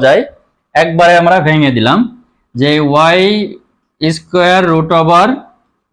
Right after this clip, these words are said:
root over ওয়াই স্কয়ার এবং পাওয়ার y, পাওয়ার স্কয়ার। সেক্ষেত্রে আমরা এটা এভাবে আমরা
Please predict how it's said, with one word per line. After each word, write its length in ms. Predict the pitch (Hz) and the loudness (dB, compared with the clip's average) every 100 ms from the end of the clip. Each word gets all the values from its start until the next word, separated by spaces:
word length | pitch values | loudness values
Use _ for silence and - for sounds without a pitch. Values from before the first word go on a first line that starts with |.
| 123 | -2
root 160 | 170 175 | -2 0
over 180 | 175 190 165 | 0 0 2
ওয়াই 180 | 160 165 160 | 0 0 -4
স্কয়ার 240 | - 202 202 | -2 -2 0
এবং 140 | 175 175 170 | -2 -2 0
পাওয়ার 260 | 151 151 151 131 113 | 2 2 2 0 0
y, 20 | 110 - _ _ - | -4 -8 _ _ -4
পাওয়ার 220 | 147 151 147 139 | 0 0 -2 -6
স্কয়ার। 300 | - 113 139 135 - _ _ - | -6 -2 -2 -6 -18 _ _ -10
সেক্ষেত্রে 380 | 175 170 196 196 196 | -8 -4 -4 -2 0
আমরা 220 | 190 151 165 202 269 - _ _ _ _ _ _ _ _ _ _ _ _ _ - 160 | 0 0 0 0 -4 -10 _ _ _ _ _ _ _ _ _ _ _ _ _ -4 -4
এটা 220 | 160 175 180 180 - 151 | 0 0 0 -2 -4 -2
এভাবে 300 | 160 160 170 165 | 0 0 0 0
আমরা 180 | 160 | 0